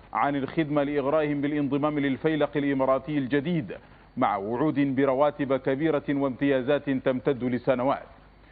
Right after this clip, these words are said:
وتربط فرنسا علاقة تعاون أمني واستخباري مع دولة الإمارات، ويتم تبادل المعلومات بينهما. كما اتهمت تقارير فرنسا بتسهيل عمليات إمداد إماراتية لمرتزقة الدعم السريع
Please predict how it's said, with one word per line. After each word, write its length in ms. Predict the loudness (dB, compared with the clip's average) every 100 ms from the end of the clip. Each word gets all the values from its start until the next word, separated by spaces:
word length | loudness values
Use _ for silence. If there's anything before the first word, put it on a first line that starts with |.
| -20 -20 -4
وتربط 560 | -2 2 2 2 0 -2
فرنسا 460 | 2 2 2 0
علاقة 560 | 0 2 0 0 -2 -2
تعاون 540 | 0 0 0 -2 -2
أمني 260 | -2 -2 0
واستخباري 800 | 0 0 -4 -2 0 2 0 -2
مع 280 | 0 0 0
دولة 300 | 0 0 -2
الإمارات، 520 | 0 0 2 2 0 -2 -20 -20 -20 -20 -14
ويتم 460 | -8 -6 -2 2 2
تبادل 440 | 2 0 0 0
المعلومات 600 | 0 2 0 0 -2 -2
بينهما. 540 | 0 0 0 0 -2 -6 -12 -20 -20 -20 -20 -16 -8
كما 160 | -6
اتهمت 440 | -2 0 0 0 -2 0
تقارير 480 | 0 0 0 -4
فرنسا 480 | -2 0 0 0 -2
بتسهيل 800 | -2 -2 -4 -2 -2 0 0 -2 -6 -20 -20 -4
عمليات 760 | 0 0 0 0 2 2 2
إمداد 400 | -2 0 2 2
إماراتية 680 | 0 -2 0 2 0 0 0
لمرتزقة 720 | 0 0 0 0 0 0 -2 -2
الدعم 420 | -2 2 2 0
السريع 520 | -4 0 0 2 0